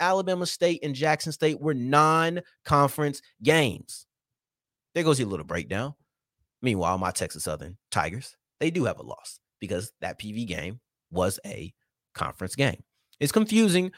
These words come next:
but it's one of those things where you really need to look at the schedule and see if they say swac next to it. And if it doesn't, that means it's not a swac game. Dumbest thing that the swac does, bro. But, um, overall, he hasn't even lost a conference game yet.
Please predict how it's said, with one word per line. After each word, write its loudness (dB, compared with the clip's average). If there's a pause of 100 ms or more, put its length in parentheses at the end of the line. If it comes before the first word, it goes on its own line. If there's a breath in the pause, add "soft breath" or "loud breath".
(160 loud breath)
but 2
it's 4
one 6
of 8
those 6
things 0
where 0
you -2
really 4
need 2
to 0
look 2
at -4
the -2
schedule 8
and 0
see 6
if 6
they 4
say 2
swac 4
next -4
to 0
it. -2 (200 loud breath)
And 4
if 4
it 0
doesn't, 6
that 2
means -4
it's -4
not 2
a 0
swac -4
game. -8 (880)
Dumbest 6
thing 2
that -4
the -8
swac -4
does, -10
bro. -12 (760 soft breath)
But, 10
um, 6 (420)
overall, 12 (1500)
he 0
hasn't 8
even 4
lost 8
a -4
conference 0
game -6
yet. -12